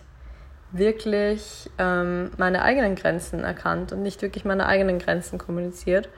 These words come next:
Und deswegen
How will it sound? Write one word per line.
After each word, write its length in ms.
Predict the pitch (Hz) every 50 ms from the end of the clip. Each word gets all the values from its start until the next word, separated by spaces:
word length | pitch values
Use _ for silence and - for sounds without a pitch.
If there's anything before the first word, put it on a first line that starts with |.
| - - - - - - - - - - - - - - -
Und 680 | 196 190 185 185 180 180 175 175 175 175 180 180 180 - - - - - - - - - - - - - - - - - - - - - - - - - - - -
deswegen 800 | 196 190 190 - 185 180 180 180 180 180 180 180 180 185 185